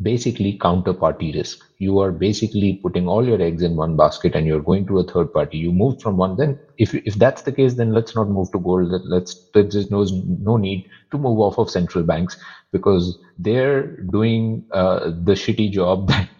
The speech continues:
we see them doing and what we are talking about just fine. If we want somebody else to do that shitty job, I don't see why we have to move to somebody else. Their central banks are doing that, that pretty well.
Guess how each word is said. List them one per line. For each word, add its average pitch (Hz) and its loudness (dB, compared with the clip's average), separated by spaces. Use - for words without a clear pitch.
we 90 2
see 98 0
them 92 2
doing 90 0
and 85 2
what 85 0
we 85 2
are 82 -2
talking 92 2
about 90 0
just 127 -2
fine. 73 -4
If 85 -4
we 95 0
want 92 2
somebody 90 2
else 117 2
to - -8
do 90 0
that 87 4
shitty 82 -4
job, 85 2
I 85 2
don't 85 0
see 87 -6
why 80 2
we 82 -2
have 90 0
to - -6
move 73 -6
to 73 -16
somebody 80 -8
else. - -20
Their 87 2
central 92 -2
banks 87 0
are 85 0
doing 82 0
that, 78 2
that - -2
pretty 82 2
well. 78 -2